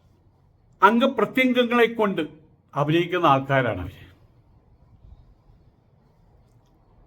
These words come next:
അവരെ തുരക്കാൻ ശ്രമിക്കരുത്. ആദ്യം പറഞ്ഞ പോലെ ഹിമാലയം തുരക്കാൻ ഒരു എലി ഇരുന്നിട്ട് എന്തോ കാണിച്ചുകൊണ്ടിരിക്കുക. അപ്പൊ ആരോ, "നീ ഇപ്പൊ എന്താ ചെയ്യണേ?"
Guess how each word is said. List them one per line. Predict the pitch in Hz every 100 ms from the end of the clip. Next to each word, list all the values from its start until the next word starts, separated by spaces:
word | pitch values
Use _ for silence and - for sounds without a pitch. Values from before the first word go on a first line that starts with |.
| _ _ _ _ _ _
അവരെ | 185 226 247
തുരക്കാൻ | 240 214 208 226 220
ശ്രമിക്കരുത്. | 196 190 190 185 165
ആദ്യം | 170 175 190
പറഞ്ഞ | 175 170 202
പോലെ | 196 196 180 98 - - - _ - _ _ - - _ _ _ _ -
ഹിമാലയം | 175 185 202 214 220 214
തുരക്കാൻ | 202 180 170 180 170 - 180
ഒരു | 190
എലി | 202 190 220
ഇരുന്നിട്ട് | 226 208 202
എന്തോ | 202 185 208
കാണിച്ചുകൊണ്ടിരിക്കുക. | 190 180 190 190 185 170 175
അപ്പൊ | 147 180
ആരോ, | 175 202 202
"നീ | 196 214
ഇപ്പൊ | 220
എന്താ | 202 214
ചെയ്യണേ?" | 202 196 190